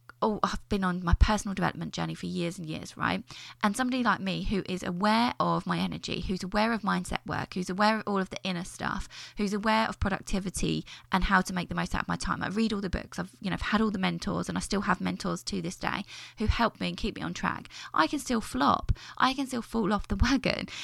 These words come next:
and things get in the way because, you know what? Life happens. Kids are kids. Family's family. Life is life. Everything's happening, yeah? Life just is life in. And I need someone sometimes or something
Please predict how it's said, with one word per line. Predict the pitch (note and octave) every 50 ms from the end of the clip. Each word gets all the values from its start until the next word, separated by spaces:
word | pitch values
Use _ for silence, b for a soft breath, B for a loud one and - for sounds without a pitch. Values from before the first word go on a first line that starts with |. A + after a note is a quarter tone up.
| B B B
and | B - G#3+ G#3+ G#3+
things | - C4+ B3 A#3+ A#3 -
get | - -
in | G#3 G#3
the | G#3+
way | G#3+ - E4+ E4+
because, | A#3 - A#3+ G#3+ - A3+
you |
know | A3 B3 B3
what? | A3+ B3 C4 D4+ -
Life | A#3+ A3+ A3+ A3+ -
happens. | - - C4+ C#4 - - F#3+ F3 - G#3+ G#3+ - B B B B B B
Kids | - - C#4 C4+ -
are | A3+ -
kids. | - - G#3+ A3 A#3+ C#4 - - - B B B B
Family's | - - A#3+ C4 C4 A#3+ A#3 -
family. | - - G#3+ A3 A3+ A3 A3+ A#3 B3+ B3+
Life | B3 B3+ C4+ C#4 C4 C4
is | A#3+ A3
life. | A3 G3+ G#3 A3 C4+ C4 - - -
Everything's | C4 B3+ C4 B3+ B3 A#3+ G#3 -
happening, | - C4 C#4+ - B3 A#3 - - - -
yeah? | - - - A#3+ C#4+ D4+ D4 - - -
Life | - B3+ C#4+ - F4 F4 - - _ _ _ -
just | - B3 A#3+ - - - _ _ -
is | - B3 A3+
life | A3 G#3+ G3 G3+ - -
in. | - - - G3 - B B B B B B B B
And | B3 A#3 -
I | - B3
need | B3 B3 B3 B3 A3+
someone | - - A3+ A3 G#3+ G3+ G3 G3 G3 G3+
sometimes | - - B3 A#3 A3 - - F#3 F#3 F3+
or | F3+ F3+
something | - - A#3 - - - D#3+ -